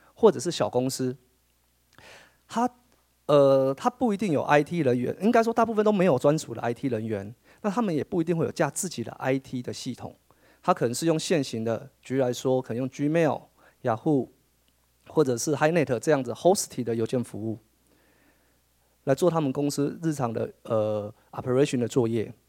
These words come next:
那这样的客户，其实他不，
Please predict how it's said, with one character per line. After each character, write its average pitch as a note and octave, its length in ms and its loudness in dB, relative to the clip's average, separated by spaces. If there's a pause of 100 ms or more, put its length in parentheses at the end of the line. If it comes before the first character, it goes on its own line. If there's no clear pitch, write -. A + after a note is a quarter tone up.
(260)
那 B3+ 160 -2
这 C4 240 2
样 A#3+ 180 2
的 E3+ 100 -2
客 F3 280 2
户， D#3+ 280 2 (440)
其 - 120 -6
实 E3+ 160 0
他 F3 200 -2
不， - 260 -8